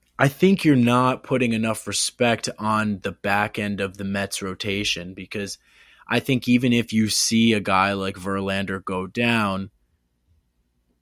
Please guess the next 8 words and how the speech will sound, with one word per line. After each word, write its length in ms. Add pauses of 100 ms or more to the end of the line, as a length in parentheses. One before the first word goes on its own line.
Kodai 340
Senga 720
is, 460 (500)
I 200
really 340
think 260
he's 280
gonna 380